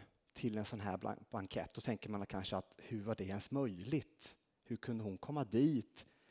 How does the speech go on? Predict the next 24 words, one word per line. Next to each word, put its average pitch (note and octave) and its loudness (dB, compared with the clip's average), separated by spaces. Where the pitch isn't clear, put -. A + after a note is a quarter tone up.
gå B2 2
igenom A#2 6
dörren B2+ 4
och A2+ 0
komma A#2+ 0
in G2+ 2
till G2+ -2
en G2+ -2
privat G2+ 0
måltid? A#2+ 0
Eh, G2+ -2
men A2+ -2
det A#2 8
var C#3 4
inte D3 0
helt E3+ 8
okontroversiellt, A2+ -2
för - -6
på - -4
den G#2+ -2
här C#3 2
tiden A2 0
var G2+ 0
det G2 -2